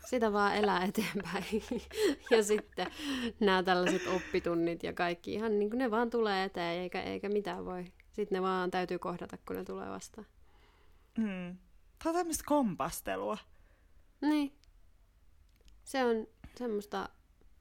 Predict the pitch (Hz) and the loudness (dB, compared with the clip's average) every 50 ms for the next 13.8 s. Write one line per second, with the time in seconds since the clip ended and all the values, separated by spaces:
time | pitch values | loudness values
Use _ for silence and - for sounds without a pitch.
0 | - - - - - - - - - - - - 202 - 170 165 165 175 180 - | -20 -20 -20 -20 -20 -20 -20 -20 -20 -18 -12 -10 -10 -8 -6 -8 -8 -8 -8 -8
1 | - - - - - 202 202 202 190 175 170 160 - - - - 233 233 233 247 | -8 -8 -8 -10 -10 -10 -8 -6 -4 -4 -4 -6 -8 -10 -4 -2 0 0 2 2
2 | 254 240 226 214 208 208 202 - - - - - - _ - - - - - - | 2 2 2 2 2 0 -2 -4 -12 -20 -20 -20 -20 _ -20 -20 -20 -20 -20 -20
3 | - - - _ _ _ - - - - - _ 330 302 240 220 226 226 - - | -20 -20 -20 _ _ _ -20 -20 -20 -20 -14 _ -4 -2 -2 -2 -4 -6 -10 -20
4 | _ _ _ _ - - - - - - - - - - - - - - _ _ | _ _ _ _ -20 -20 -20 -20 -20 -20 -20 -20 -20 -20 -20 -20 -20 -20 _ _
5 | _ _ - - - _ _ _ _ _ _ - - - - _ _ _ _ - | _ _ -20 -20 -20 _ _ _ _ _ _ -20 -20 -20 -20 _ _ _ _ -20
6 | - - - - - - - - - - - - - - - - - - - - | -20 -20 -20 -20 -20 -20 -20 -20 -20 -20 -20 -20 -20 -20 -20 -20 -20 -20 -20 -20
7 | - - - _ _ _ - - - _ - _ - _ - - - 269 233 214 | -20 -20 -20 _ _ _ -20 -20 -20 _ -20 _ -20 _ -20 -8 -2 0 2 4
8 | 220 220 214 202 208 202 202 202 190 196 180 180 190 196 196 185 180 180 185 185 | 4 4 4 4 0 0 0 -2 -2 -2 -4 -4 -4 -6 -6 -4 -4 -2 -2 -4
9 | 175 170 175 180 175 170 190 190 185 - 196 202 202 196 202 202 - 208 190 - | -4 -4 -6 -6 -6 -6 -8 -8 -8 -8 -10 -8 -8 -8 -8 -8 -8 -8 -8 -8
10 | 233 - - - 208 208 202 202 190 - 190 202 202 202 208 208 214 220 214 190 | -10 -12 -10 -4 -2 0 0 0 0 -2 -2 -2 0 0 0 2 2 0 0 0
11 | 175 170 175 - - - 170 - - - - 196 202 196 190 196 202 190 175 170 | 0 -4 -6 -8 -8 -10 -10 -10 -10 -8 -6 -6 -4 -4 -2 0 0 2 2 0
12 | 160 - - 170 175 170 170 175 170 165 185 170 - 180 180 175 180 185 185 180 | -2 -4 -4 -4 -4 -4 -4 -6 -6 -6 -6 -6 -4 -4 -2 -2 -2 -2 -2 -2
13 | 180 175 180 180 - 190 190 175 170 - - - - - 175 202 | 0 -2 -2 -2 -2 -2 -2 -2 -4 -4 -10 -12 -10 -4 -2 0